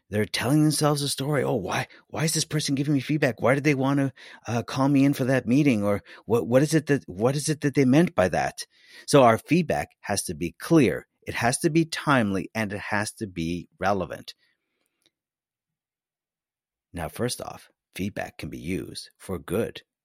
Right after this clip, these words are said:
just good. No sandwich model here. You know, positive, <laughs> formative, positive. Uh, in fact, here's a survey of why feedback can be used just for good. Ninety-two percent of employees agree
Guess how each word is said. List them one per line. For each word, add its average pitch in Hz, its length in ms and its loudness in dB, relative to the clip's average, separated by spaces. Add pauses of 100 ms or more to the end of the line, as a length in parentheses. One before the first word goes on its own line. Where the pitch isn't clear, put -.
(120)
just 107 480 0
good. 60 260 -6 (300)
No 87 500 2
sandwich 127 540 2
model 110 340 0
here. 110 420 0 (1000)
You 82 80 -10
know, 69 160 -8
positive, 98 800 2
<laughs> - 60 -20
formative, 90 720 -2 (280)
positive. 98 720 2 (400)
Uh, 90 320 2 (100)
in 101 80 -6
fact, 127 320 6 (140)
here's 139 340 4
a 131 60 0
survey 98 340 2
of 85 140 -2
why 95 240 4
feedback 95 460 -2
can 95 120 -4
be 87 80 -4
used 87 400 -6
just 107 380 2
for 90 400 -2
good. - 280 -6 (480)
Ninety-two 120 600 4
percent 113 320 0
of 101 80 -4
employees 90 480 -2
agree 80 500 -6